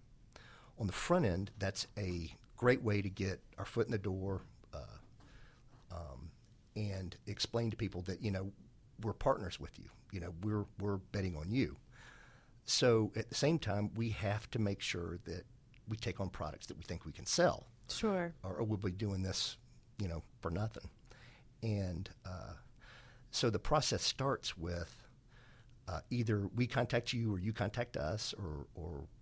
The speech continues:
Speaker 1: you refer to us. And, uh, and we kinda go through an evaluation gyration with the customer. And, uh, if we're not the correct fit for them, uh,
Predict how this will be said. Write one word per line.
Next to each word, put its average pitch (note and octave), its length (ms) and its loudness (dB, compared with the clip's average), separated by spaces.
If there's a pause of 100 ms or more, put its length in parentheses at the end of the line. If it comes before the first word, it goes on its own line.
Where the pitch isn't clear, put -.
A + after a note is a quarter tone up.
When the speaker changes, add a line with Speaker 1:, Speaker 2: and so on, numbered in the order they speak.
(140)
Speaker 1:
you G2+ 120 -2
refer G2+ 420 0
to - 160 -6
us. E2+ 520 -6 (840)
And, F#2 500 -2 (140)
uh, E2 300 -4 (580)
and G#2 100 -4
we A#2 60 0
kinda A2 220 0
go G#2+ 180 2
through A2 240 2
an F#2 100 2
evaluation F#2+ 800 0 (720)
gyration F2+ 580 0
with G#2+ 160 -2
the C3+ 60 0
customer. - 500 -4 (840)
And, G2 500 0 (140)
uh, E2+ 260 -6 (960)
if - 180 -2
we're A#2+ 140 6
not A2 360 4 (300)
the G#2 80 -4
correct G#2 420 -2
fit - 300 -2
for F#2+ 140 -4
them, C#2+ 360 -6 (920)
uh, E2+ 340 -4